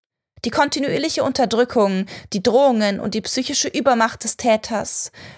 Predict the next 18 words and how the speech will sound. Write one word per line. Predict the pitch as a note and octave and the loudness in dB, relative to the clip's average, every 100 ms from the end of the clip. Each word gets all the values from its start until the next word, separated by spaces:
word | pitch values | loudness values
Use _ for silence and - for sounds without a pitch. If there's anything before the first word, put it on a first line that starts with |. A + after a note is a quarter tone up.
| - | 0
werden | A3+ A#3+ | 2 2
in | C4 | -2
diesen | A#3 C4 C#4 C#4+ | -2 -2 -2 -4
vereinfachenden | - - - B3 - C4+ C#4 C4 B3 | -4 -2 0 -2 -2 -2 0 0 2
Deutungen | A3+ G#3+ G#3+ G#3 A3 | 4 2 0 -4 -2
ausgeblendet. | - G3 - - - - G#3+ - - - _ _ _ _ _ - | 0 -2 -2 -6 -8 -10 -12 -16 -16 -18 _ _ _ _ _ -2
Eine | A3+ A#3 | 0 2
Journalistin | A#3 A3+ A3+ D4 B3+ | 4 4 2 0 -2
fragt | B3 A#3 A#3 - | -2 -2 -2 -2
sie | - | 0
offen, | B3+ - A3+ A3 - - | 0 0 0 -2 -8 -4
warum | - A3 B3+ | 0 2 2
sie | B3+ | 0
dem | A3+ A3 | 0 0
Täter | - A#3+ A#3+ A#3+ G#3+ - | 0 0 2 2 2 0
alles | A#3+ A3 G#3+ | 0 2 0
geglaubt | G#3 F#3+ G#3 B3 - G3 | -2 0 2 0 -2 -4
habe. | F3 - - A3+ | -4 -4 -10 -14